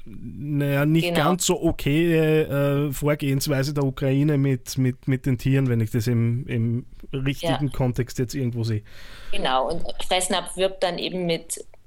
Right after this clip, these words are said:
Speaker 2: mit einem Hunde, also mit seinem Logo und einer, äh, Hunde, äh,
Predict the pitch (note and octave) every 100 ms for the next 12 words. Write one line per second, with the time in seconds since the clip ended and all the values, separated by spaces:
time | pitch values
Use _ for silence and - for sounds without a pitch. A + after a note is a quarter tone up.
0 | - - - G3 F3 E3+ E3+ D#3 D3+ F#3
1 | D#3+ A#3 C#4+ B3 A#3+ A#3 A#2+ - D3+ D#3+
2 | E3+ - - - E3 D#3 F3+ A#3+ G#3+ G3
3 | E3+ F3 E3+ F3 - - - - - -
4 | - F3+ E3+ E3+ A3 B3 A3 G#3 G3+ G3+
5 | - - - - - - G3 F#3+